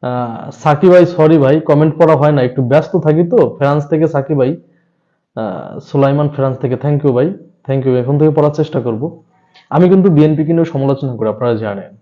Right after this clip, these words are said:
আমি বিএনপির সব কাজকে প্রশংসা করি না। যারা আমাকে রেগুলার দেখেন তারা জানেন যে আমি বিএনপি কে নিয়ে রেগুলার সমালোচনা করি। যে একজন লেখছে, "I, uh, an impossibility, মির্জা কাদেরুল ইসলাম ওবায়দুল।"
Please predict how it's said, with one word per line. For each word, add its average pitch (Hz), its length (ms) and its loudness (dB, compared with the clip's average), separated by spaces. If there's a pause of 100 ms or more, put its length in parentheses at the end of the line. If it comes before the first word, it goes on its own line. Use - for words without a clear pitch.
(160)
আমি 135 180 -4
বিএনপির 139 340 -2
সব 139 280 -6
কাজকে 147 340 -4
প্রশংসা 135 420 -2
করি 147 220 2
না। 123 120 -4
যারা 127 160 -2
আমাকে 139 240 -4
রেগুলার 139 360 0
দেখেন 139 420 -6 (420)
তারা 143 180 0
জানেন 139 320 0
যে 151 80 2
আমি 135 220 -2
বিএনপি 131 340 0
কে 135 120 -2
নিয়ে 135 140 0
রেগুলার 131 340 0
সমালোচনা 127 560 -6
করি। 113 240 -6
যে 123 100 -4
একজন 127 260 -2
লেখছে, 127 340 -2
"I, 127 40 -2
uh, 123 920 -8
an 180 140 -2 (600)
impossibility, 147 720 2 (720)
মির্জা 135 300 0
কাদেরুল 139 420 2
ইসলাম 139 340 -2
ওবায়দুল।" 123 420 0